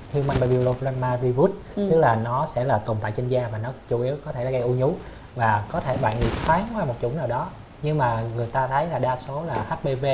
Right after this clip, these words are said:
Speaker 1: có thể tồn tại trên da và các bạn không hề biết được.
Speaker 2: Ừ.
Speaker 1: Dạ. Nhưng mà chỉ có một vài chủng nguy cơ đặc biệt, ví dụ như là chủng, những cái chủng nguy cơ cao của ung thư,
Speaker 2: Dạ.
Speaker 1: là những cái chủng mà nguy cơ của sùi thì
Speaker 2: Ừ.
Speaker 1: mình mới cần quan tâm thôi.
Speaker 2: Dạ.
Speaker 1: Chứ còn những chủng khác thì có thể mình không cần quan tâm tới.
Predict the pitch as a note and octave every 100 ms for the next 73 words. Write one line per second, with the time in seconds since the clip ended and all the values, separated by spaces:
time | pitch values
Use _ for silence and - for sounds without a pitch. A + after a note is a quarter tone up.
0 | A#2+ - - C3+ A#2+ A#2 G#2 G#2+ A#2+ B2
1 | B2+ A2+ - - A2 G#2 D3 A2 - C3+
2 | A#2 A2 D#3+ A2+ - - A#3+ G#3+ F3+ -
3 | B2 - - - C#3+ C#3 A#2+ A#2+ A#2+ F3
4 | B2+ A#2 G2+ A#2 A2 D#3+ D3 - C#3 A#2+
5 | - G#2+ D#3 D3 A2+ C3 A#2 G#2+ A2 C#3+
6 | C#3 D3+ D3+ A#2 C#3+ C3+ C3+ B2+ A#2+ C3+
7 | C3 B2 - A2+ C3 C3+ D3 A#2+ - -
8 | G3+ A2+ G#2+ A2 C#3 - A2+ C3+ A2+ G#2+
9 | A#2+ - C3 B2 B2 B2 A#2+ A#2 G#2 -
10 | G#3 G#3+ G#2+ A2+ C#3+ A2+ A2+ A2+ B2 A#2+
11 | A#2+ - F#3 F3+ - G#2+ A#2 A#2+ A#2 D3+
12 | - A#2 - C#3 A#2+ A#2+ G2 B2 A2 A2+
13 | A#2 A#2 B2+